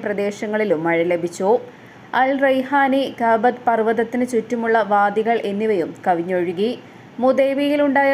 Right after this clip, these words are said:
ശക്തമായ കാറ്റ് അൽ റൗദ, അൽ വാരിയ, അൽ മിസ്ബ ബാദ് എന്നീ ഗ്രാമങ്ങളിലേക്കും സമത് അൽ ഷാനിലെ ഗ്രാമപ്രദേശങ്ങളിലേക്കും വ്യാപിച്ചു.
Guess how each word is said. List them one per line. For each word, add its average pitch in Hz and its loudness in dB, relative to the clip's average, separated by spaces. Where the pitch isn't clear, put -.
ശക്തമായ 247 0
കാറ്റ് 202 0
അൽ 220 4
റൗദ, 240 2
അൽ 208 0
വാരിയ, 220 2
അൽ 220 2
മിസ്ബ - -8
ബാദ് 208 2
എന്നീ 208 -4
ഗ്രാമങ്ങളിലേക്കും 208 0
സമത് 240 0
അൽ 247 2
ഷാനിലെ 240 0
ഗ്രാമപ്രദേശങ്ങളിലേക്കും 208 -2
വ്യാപിച്ചു. 170 0